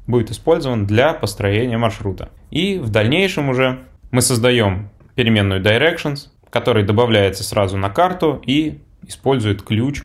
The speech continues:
который вы получили по почте, заполнив форму на сайте. И в дальнейшем мы создаём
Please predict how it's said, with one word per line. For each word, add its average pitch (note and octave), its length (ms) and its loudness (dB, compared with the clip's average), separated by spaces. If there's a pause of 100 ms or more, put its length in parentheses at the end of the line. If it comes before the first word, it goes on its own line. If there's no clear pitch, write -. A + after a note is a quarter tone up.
который A#2 300 0
вы G#2+ 120 0
получили A#2+ 800 -2
по G#2 100 -2
почте, A#2 500 0
заполнив G#2+ 600 0
форму G#2+ 360 2
на G#2 120 2
сайте. G2+ 580 -4
И A2 300 2
в G#2 80 -2
дальнейшем E3 540 0 (200)
мы D#3+ 400 0
создаём G#2+ 640 0